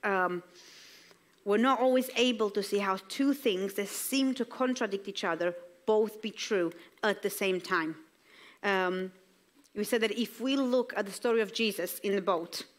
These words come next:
yeah, he was sleeping, but there was a storm going on. There was deep, restful sleep and a storm that was rocking the boat.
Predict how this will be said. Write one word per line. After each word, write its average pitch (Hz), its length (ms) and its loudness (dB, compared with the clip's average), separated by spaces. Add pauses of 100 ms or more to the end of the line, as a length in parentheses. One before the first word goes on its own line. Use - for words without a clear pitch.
(280)
yeah, 185 200 0 (260)
he 226 80 2
was 208 160 2
sleeping, 285 580 2 (880)
but 208 120 2
there 220 80 6
was 214 100 2
a 208 80 0
storm 202 320 0
going 175 240 2
on. 160 220 0 (520)
There 196 200 2
was 190 420 0 (500)
deep, 285 440 2 (440)
restful 233 600 0
sleep 190 500 -4 (1400)
and 214 160 2
a 202 40 2
storm 208 380 2
that 202 100 4
was 190 180 0
rocking 190 260 0
the 185 60 -2
boat. 180 380 -2